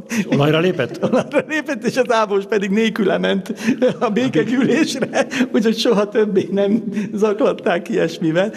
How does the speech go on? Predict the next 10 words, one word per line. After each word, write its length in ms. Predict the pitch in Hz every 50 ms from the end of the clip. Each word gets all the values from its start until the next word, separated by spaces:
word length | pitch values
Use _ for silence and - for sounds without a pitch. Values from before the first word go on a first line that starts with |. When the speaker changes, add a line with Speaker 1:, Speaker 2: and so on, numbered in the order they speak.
| - - - - - -
Speaker 2:
De, 400 | - 202 190 190 190 185 180 180 - - 185 180
de 340 | 175 190 185 185 - - -
azzal 360 | - 202 208 196 160 180 170
együtt, 360 | 190 190 180 190 202 196 196 196
ö, 240 | 196 196 190 170 165 156 - 160 135 -
egy 160 | 170 - -
hihetetlen 760 | - - 247 240 226 196 185 - 185 165 165 165 165 160 160
ilyen, 240 | 165 165 160 160 160 160
ilyen 260 | 160 151 151 156 156
aprólékos 840 | 156 190 185 185 - 165 156 160 160 156 151 156 156 147 131 -